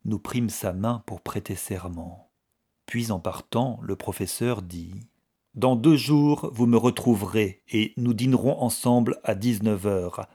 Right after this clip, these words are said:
avec l'ami John. Je vous présenterai deux autres personnes que vous ne connaissez pas encore, et alors je serai prêt pour vous dévoiler le travail qui nous attend et vous exposer un plan.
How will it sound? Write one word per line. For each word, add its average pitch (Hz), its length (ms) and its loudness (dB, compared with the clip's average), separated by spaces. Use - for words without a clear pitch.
avec 110 320 0
l'ami 101 320 0
John. 85 380 -6
Je 175 140 2
vous 180 160 2
présenterai 160 760 4
deux 127 280 2
autres 117 260 4
personnes 95 840 -2
que 107 80 -2
vous 101 180 -2
ne 101 100 -2
connaissez 101 380 -6
pas - 220 0
encore, 104 640 0
et 131 240 6
alors 185 640 4
je 160 140 0
serai 151 320 2
prêt 160 240 0
pour 120 180 2
vous 110 160 2
dévoiler 110 400 6
le 104 140 2
travail 113 440 4
qui 113 140 -2
nous 107 240 0
attend 104 460 -4
et 123 280 0
vous 113 260 0
exposer 123 680 2
un 98 120 -6
plan. 85 400 -10